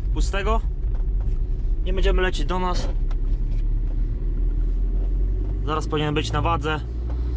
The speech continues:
zważymy, zrobimy tarę i polecimy sobie do domu.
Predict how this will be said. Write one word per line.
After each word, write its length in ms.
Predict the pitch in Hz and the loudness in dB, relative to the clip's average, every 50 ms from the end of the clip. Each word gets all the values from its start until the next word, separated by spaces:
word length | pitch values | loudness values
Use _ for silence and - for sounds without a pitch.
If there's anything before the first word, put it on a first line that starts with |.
| - - | 0 0
zważymy, 540 | - - 139 147 135 151 156 151 151 151 147 131 - - - - - - - | 0 0 0 2 2 2 2 2 2 0 0 0 -2 -2 -2 -2 -2 -4 -4
zrobimy 340 | 127 127 139 143 139 135 127 | -2 -2 0 0 0 0 0
tarę 400 | 135 147 151 147 147 143 120 110 | 0 -2 0 0 -2 -2 -2 -2
i 260 | 131 135 139 135 127 131 | -2 -2 -2 -2 -2 -2
polecimy 420 | 139 139 139 127 135 139 131 131 | -2 -2 -2 -2 -2 -4 -4 -4
sobie 220 | 131 - 131 120 123 | -4 -4 -4 -2 -2
do 100 | 127 127 | 0 0
domu. 320 | 135 151 143 143 147 147 | 0 0 0 0 -2 -2